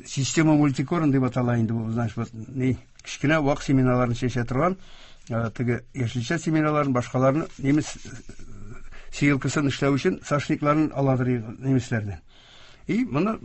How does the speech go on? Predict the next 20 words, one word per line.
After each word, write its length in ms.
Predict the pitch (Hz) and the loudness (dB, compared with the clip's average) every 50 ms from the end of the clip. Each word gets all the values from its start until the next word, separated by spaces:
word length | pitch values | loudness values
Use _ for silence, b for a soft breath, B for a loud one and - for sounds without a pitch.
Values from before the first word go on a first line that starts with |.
| 104 - - | -14 -8 -2
монда 240 | 139 147 170 202 202 | 0 2 4 4 4
бездә 240 | 185 170 151 185 196 | 4 2 2 0 0
эшләп 240 | 196 - 175 - | 2 0 0 0
булмый 280 | 123 117 117 117 117 110 | 2 0 2 2 2 2
диләр. 340 | 110 113 107 107 113 107 - | 2 0 0 0 -2 -2 -2
Точный 360 | - 165 175 175 - 170 143 | -2 -2 -2 0 2 2 4
литье 360 | 131 123 110 - 170 202 208 196 | 4 2 4 4 4 4 4 4
кирәк 300 | 208 185 185 180 185 160 | 2 2 2 0 0 -2
монда, 360 | 160 160 156 160 156 143 - | -2 -2 0 0 -2 -2 -2
алюминиевый 680 | - 131 131 139 156 180 190 190 190 185 180 175 156 | -2 0 2 2 4 4 4 4 4 4 2 2 2
литье 440 | 135 127 120 123 151 170 190 196 180 | 2 2 2 2 2 4 4 4 2
диләр 320 | 180 185 175 175 175 170 | 2 0 0 0 0 0
инде 320 | 170 160 156 160 156 135 - | -2 -4 -4 -4 -6 -6 -6
урысчалап. 540 | - 139 139 - - 151 143 143 139 139 - _ B B B B B B B B B B - | -6 -8 -8 -6 -6 -4 -2 -2 -4 -6 -8 _ B B B B B B B B B B -6
Вот, 220 | - 120 123 120 120 | -2 -2 0 0 0
бу 120 | 123 127 | 2 2
миңа 280 | 131 135 135 135 131 127 | 4 4 4 4 2 2
киңәш 360 | - 135 127 139 135 - - | 0 0 2 2 0 0 -2
биргән 240 | 139 123 131 123 127 | -2 0 2 4 4
механик 380 | 131 127 - 135 135 131 123 | 4 4 4 4 4 4 4